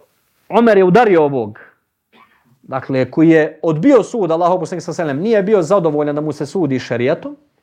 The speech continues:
nije bio zadovoljan sudom poslanika, sallallahu alejhi ve selleme. Kaže: „Wa kada an yaqtulani”, a htio je i mene da ubije, „illam u'jizhu”, da ga nisam, kaže, spriječio ili onesposobio na način što sam pobjegao.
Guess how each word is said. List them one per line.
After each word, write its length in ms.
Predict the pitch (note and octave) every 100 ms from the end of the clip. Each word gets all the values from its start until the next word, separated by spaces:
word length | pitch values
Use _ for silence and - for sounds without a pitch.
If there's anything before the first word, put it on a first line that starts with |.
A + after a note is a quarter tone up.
| _ _ -
nije 180 | C3+
bio 140 | B2 B2
zadovoljan 420 | B2+ B2 A#2 A#2
sudom 300 | - C3+ A#2+
poslanika, 340 | A#2 A#2+ C3
sallallahu 280 | A#2 A#2+ -
alejhi 120 | D3
ve 60 | E3
selleme. 380 | G3+ A#3 _ _ _ _ _ _ _ _ _ _ _ _ _
Kaže: 340 | G3 A3+ G3
„Wa 260 | G#3+ A3 G#3+
kada 380 | C#4+ D#4+ C4+ A#3
an 240 | B3 A3+
yaqtulani”, 720 | A3 A3+ - E4 D#4+ C#4 B3+ G#3+
a 100 | F3
htio 340 | D#3+ C4 C#4
je 240 | A#3+ G#3 G3
i 140 | D#3+
mene 320 | E3+ B3+ B3
da 160 | G3+ G#3
ubije, 640 | A#3+ B3 A3 A3 A3 - _ _ _ _ _ _ _ _ _ _
„illam 680 | A3 A3 G3+ F#3 E3+ D#3+ D3+ _ _ -
u'jizhu”, 960 | G3+ - E3 C#3 A3 G3+ F#3 E3 F#3+ -
da 120 | D#3+
ga 140 | D3+ D#3
nisam, 380 | E3 F3 E3 C3+
kaže, 420 | C#3 C3+ C3 B2
spriječio 800 | - C#3 C#3 C#3 - A3 A3 G#3
ili 260 | E3+ C#3+ D3+
onesposobio 1120 | F3+ E3 D#3 - D#3 C#3+ - D3 C#3 E3 G#3+
na 100 | D3+
način 460 | C#3 C3+ C3+ A#2+ A#2
što 140 | -
sam 220 | A#2 A#2+ A2
pobjegao. 600 | A#2 C#3 D3 C#3+ G#3